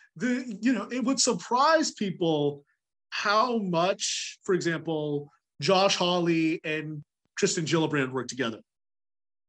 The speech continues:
It would surprise people how much, uh, Chuck Grassley and Elizabeth Warren work together,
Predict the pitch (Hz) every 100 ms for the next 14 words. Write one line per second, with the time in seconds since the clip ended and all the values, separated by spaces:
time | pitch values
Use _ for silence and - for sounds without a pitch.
0 | _ - 196 - 202 - 196 208 214 214
1 | 220 170 180 160 165 170 165 160 156 -
2 | - - _ _ _ _ - 156 151 147
3 | - 190 143 165 165 165 - 160 147 143
4 | 151 143 151 135 143 151 143 127 120 113
5 | - 123 110